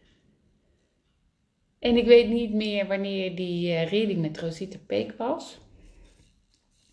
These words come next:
En ook na die reading met Rosita ging ik daar weer heel bewust, eh, over nadenken.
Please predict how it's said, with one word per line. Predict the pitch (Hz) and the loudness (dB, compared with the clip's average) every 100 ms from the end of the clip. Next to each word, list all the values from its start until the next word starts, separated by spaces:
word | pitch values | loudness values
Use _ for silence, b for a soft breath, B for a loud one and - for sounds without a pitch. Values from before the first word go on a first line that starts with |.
| b b b b | b b b b
En | - 196 196 | -6 -6 0
ook | 190 180 | 0 2
na | 185 196 208 | 2 2 2
die | 208 180 | 0 0
reading | 185 175 170 170 | 0 0 -2 0
met | 151 151 - - | -2 -4 -10 -14
Rosita | 156 170 170 165 160 165 | -8 -8 -8 -8 -6 -6
ging | 165 180 165 185 | -6 -6 -6 -4
ik | 156 156 | -6 -6
daar | 147 147 | -10 -8
weer | 156 156 151 | -6 -6 -4
heel | 156 147 | -6 -6
bewust, | 151 156 156 - - | -8 -6 -8 -10 -14
eh, | 156 147 156 - - | -12 -12 -14 -18 -10
over | - 247 156 | -4 -2 -2
nadenken. | 147 160 180 175 - | -6 -6 -6 -6 -8